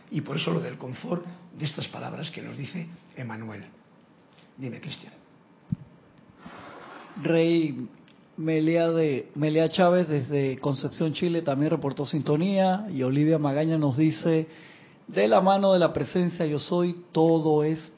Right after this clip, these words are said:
Speaker 2: posible". Y Juan Carlos Plaza nos comenta, "La misma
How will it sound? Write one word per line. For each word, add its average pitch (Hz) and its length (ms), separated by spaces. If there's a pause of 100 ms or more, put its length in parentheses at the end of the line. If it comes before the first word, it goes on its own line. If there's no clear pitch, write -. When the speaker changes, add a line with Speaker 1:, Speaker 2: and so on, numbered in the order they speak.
Speaker 2:
posible". 135 680 (720)
Y 120 220
Juan 123 320
Carlos 131 340
Plaza 165 400
nos 147 140
comenta, 151 580
"La 135 240
misma 180 580